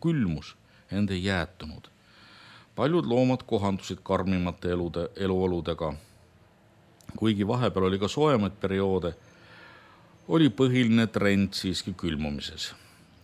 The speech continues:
Viimased neli miljonit aastat võime siis jagada nii, et olid jääajad ja jääaegade vaheline aeg. Nelisada tuhat aastat tagasi toimus taas suurem külmenemine.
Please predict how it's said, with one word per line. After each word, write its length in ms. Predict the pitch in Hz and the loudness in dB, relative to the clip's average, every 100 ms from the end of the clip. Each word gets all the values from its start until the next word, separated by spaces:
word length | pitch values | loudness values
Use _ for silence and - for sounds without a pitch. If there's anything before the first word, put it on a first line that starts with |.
| 107 | -6
Viimased 520 | 107 147 139 113 110 85 | -2 0 2 0 -2 -2
neli 260 | 131 123 | 0 2
miljonit 520 | 104 104 98 90 - | 2 2 2 0 -2
aastat 440 | 123 120 - - 101 | -2 -2 -6 -4 -2
võime 220 | 95 92 | 0 -2
siis 180 | 90 85 | -4 -4
jagada 380 | 98 104 82 80 | 0 0 0 -4
nii, 280 | 80 69 69 | -4 -6 -8
et 140 | - 85 | -10 -8
olid 180 | 80 110 | -4 0
jääajad 580 | 151 165 165 160 156 - _ _ _ _ _ - | 2 4 6 4 2 -8 _ _ _ _ _ -2
ja 120 | 87 | 0
jääaegade 880 | 101 127 110 123 123 104 101 101 101 | 2 2 4 4 4 2 -2 -2 -2
vaheline 600 | 123 85 71 64 67 - | -2 -2 -4 -8 -12 -12
aeg. 300 | 50 - - - _ _ _ _ _ _ _ _ - - - - - - - | -14 -16 -20 -20 _ _ _ _ _ _ _ _ -20 -20 -20 -20 -20 -14 -4
Nelisada 500 | 87 92 90 85 85 | 0 0 0 -2 -4
tuhat 460 | - 196 156 - 95 | 0 2 2 0 0
aastat 380 | 85 - 85 - | -2 -2 -10 -10
tagasi 340 | 82 - - 98 | -8 -10 -10 -2
toimus 360 | 120 156 - | 0 2 0
taas 540 | - 92 85 80 - - | 2 4 6 4 0 -4
suurem 360 | 90 90 80 | -4 -2 -4
külmenemine. 760 | - 90 85 80 76 76 73 | -4 -2 0 -2 -2 -4 -6